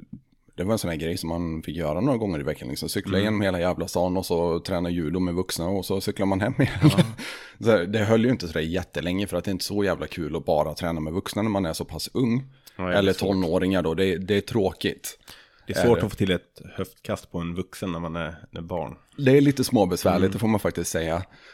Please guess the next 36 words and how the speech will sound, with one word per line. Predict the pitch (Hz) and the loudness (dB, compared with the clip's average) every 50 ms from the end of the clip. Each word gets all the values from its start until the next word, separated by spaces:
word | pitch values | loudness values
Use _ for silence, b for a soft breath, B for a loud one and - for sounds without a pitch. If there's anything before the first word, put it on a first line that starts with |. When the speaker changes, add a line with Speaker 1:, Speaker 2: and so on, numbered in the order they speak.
| B B | B B
Speaker 1:
Så | - - 104 101 | -4 0 2 2
det | 98 95 92 | 2 2 2
höll | 98 104 95 101 107 | 4 4 4 4 2
inte | 120 104 - - 76 | 0 0 -2 -2 -2
mer | 82 82 80 78 76 | -2 -2 0 0 0
än | 76 76 73 80 80 73 - | 0 0 -2 -4 -6 -8 -10
något | - - - 90 85 - - | -10 -6 -6 -6 -6 -6 -8
år | - 98 95 90 87 82 | -2 2 2 2 2 2
eller | 82 78 82 | 0 -2 -4
två, | 78 - - 85 80 78 | -6 -4 -2 -2 0 0
men | 85 87 85 85 85 78 71 | 0 0 0 -2 -2 -2 -2
det | 92 98 | 0 2
var | 110 113 | 2 2
ju | |
min | 95 90 85 | 2 2 0
första | - - 92 - - - 104 101 98 90 - | -2 -2 -4 -4 0 0 0 0 2 -2 -4
kärlek | - - - 101 98 107 113 - | -2 -2 0 2 2 2 2 0
Speaker 2:
Ja, | 85 | -2
okej. | - - - | 0 0 0
Speaker 1:
inom | 87 87 87 | 0 0 -2
kampsporten | - 87 85 - - - 92 - - 117 120 | -2 -2 -2 -2 -4 -6 -6 -2 -2 -2 0
egentligen. | 117 104 98 95 101 76 67 65 | 0 0 -2 -2 -2 -4 -4 -6
Speaker 2:
Ja, | - - | -6 -6
det | 87 | -4
visste | 95 113 113 - - | -6 -6 -6 -6 -6
jag | 135 131 | -6 -6
inte. | 135 - | -4 -4
Jag | 92 87 - | -4 -4 -4
trodde | - 135 110 101 90 | -4 -4 -4 -4 -6
boxningen | 92 107 110 - - - - 143 131 110 90 | -6 -6 -10 -10 -12 -8 -4 -2 0 0 -2
var | 82 87 90 | -2 -2 -2
det | 90 90 90 90 85 | -2 -2 -2 -4 -6
första | - - 110 - - - 85 85 | -8 -10 -12 -12 -8 -8 -6 -4
du | 87 | -4
hamnade | 90 87 87 90 98 104 92 76 | -4 -4 -2 -4 -2 -2 -4 -4
i. | - - | -6 -10